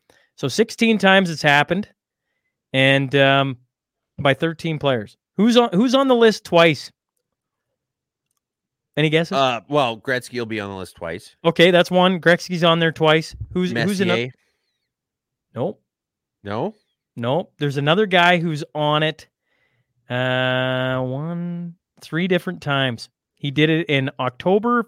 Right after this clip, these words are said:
Speaker 1: fifteenth, nineteen eighty-eight, uh, December thirty-first, nineteen eighty-eight,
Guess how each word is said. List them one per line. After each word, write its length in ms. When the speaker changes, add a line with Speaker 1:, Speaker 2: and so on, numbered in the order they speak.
Speaker 1:
fifteenth, 640
nineteen 480
eighty-eight, 580
uh, 220
December 480
thirty-first, 840
nineteen 440
eighty-eight, 560